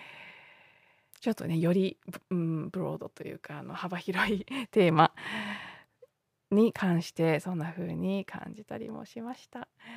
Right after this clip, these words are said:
はーい。えーと、かなり長くなっちゃいましたね。三十分近くに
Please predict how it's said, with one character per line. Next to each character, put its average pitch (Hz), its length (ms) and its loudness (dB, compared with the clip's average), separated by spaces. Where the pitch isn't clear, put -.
は 262 440 -4
ー 269 120 0
い。 - 80 -12
え - 380 -6
ー - 40 -10
と、 202 240 2
か 240 140 -6
な 233 80 -2
り 196 100 -2
長 180 180 2
く - 180 4
な 269 80 12
っ - 40 2
ち - 140 0
ゃ 233 40 2
い - 20 0
ま 180 140 -2
し - 80 -14
た 220 120 -2
ね。 240 120 0
三 208 220 0
十 240 140 -4
分 254 280 0
近 269 240 -2
く 247 100 -2
に 240 180 0